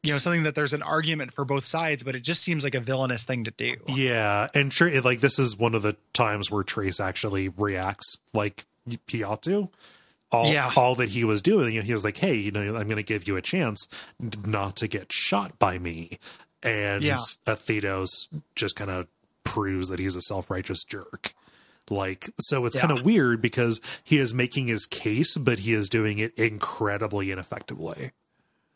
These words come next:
Speaker 1: It's, yeah, it's, it's pretty strange.
Speaker 2: Yeah.
Speaker 1: Um, so you do the boss fight, you start a boss fight here.
Speaker 2: Yeah.
Speaker 1: Um, Athedos summons these little attack pods, which are the real boss. Um, there's three of them, and they'll attack you. Uh, what you need to do is disable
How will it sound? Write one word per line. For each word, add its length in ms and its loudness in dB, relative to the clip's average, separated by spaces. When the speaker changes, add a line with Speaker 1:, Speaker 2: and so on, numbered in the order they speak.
Speaker 1:
It's, 220 -2
yeah, 280 2
it's, 160 0
it's 160 0
pretty 200 0
strange. 640 -2
Speaker 2:
Yeah. 320 -6
Speaker 1:
Um, 460 0
so 140 2
you 120 2
do 120 2
the 60 2
boss 240 -2
fight, 220 -6
you 40 -10
start 180 0
a 40 -2
boss 200 -4
fight 180 -8
here. 320 -8
Speaker 2:
Yeah. 300 -6
Speaker 1:
Um, 360 -2
Athedos 340 -2
summons 340 0
these 120 -2
little 160 -2
attack 360 -4
pods, 320 -4
which 140 -6
are 40 0
the 100 -2
real 200 0
boss. 520 -4
Um, 160 -2
there's 200 0
three 200 2
of 80 -2
them, 240 0
and 220 -4
they'll 140 2
attack 320 -4
you. 360 -2
Uh, 120 -2
what 180 0
you 140 2
need 160 2
to 100 2
do 340 2
is 260 -2
disable 800 0